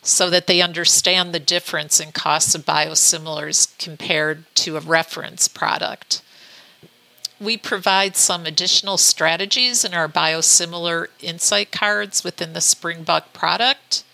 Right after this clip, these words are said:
But whatever strategies you employ, uh, it's always a good practice to be sure to look at your data before you employ them and afterwards, um, just to be sure that your strategies are working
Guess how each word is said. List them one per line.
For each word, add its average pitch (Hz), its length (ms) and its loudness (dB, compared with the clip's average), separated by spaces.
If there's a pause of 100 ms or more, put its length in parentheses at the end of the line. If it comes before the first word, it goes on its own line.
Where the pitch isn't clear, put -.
(400)
But 190 320 -2
whatever 233 420 2
strategies 180 840 2
you 170 160 -4
employ, 156 680 -2 (440)
uh, 160 400 0
it's 190 180 -2
always 208 320 2
a 185 40 -4
good 170 200 -8
practice 160 600 -2
to - 160 0
be 165 120 -8
sure 170 280 2
to 160 100 -8
look 170 260 -4
at 165 160 2
your 160 160 -6
data 156 640 2
before - 380 0
you 165 200 0
employ 156 440 0
them 151 180 -2
and 151 160 -2
afterwards, 151 960 -4 (460)
um, 156 260 0
just 175 300 4
to 165 60 0
be 165 160 -6
sure 170 300 2
that 160 140 2
your 160 140 -6
strategies 156 840 2
are 151 160 -2
working 156 760 -6